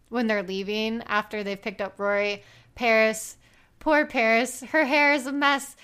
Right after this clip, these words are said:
She's in, like, regular pajamas, and she has pimple cream all over her face, like,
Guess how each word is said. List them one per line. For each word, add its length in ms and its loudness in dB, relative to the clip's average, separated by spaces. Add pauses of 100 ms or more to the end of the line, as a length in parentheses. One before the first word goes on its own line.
(180)
She's 280 -4
in, 340 -2
like, 320 -2
regular 400 2
pajamas, 680 -4
and 160 -10
she 140 -6
has 220 0
pimple 360 -4
cream 340 -6
all 260 0
over 200 -4
her 120 -4
face, 440 -4
like, 240 -2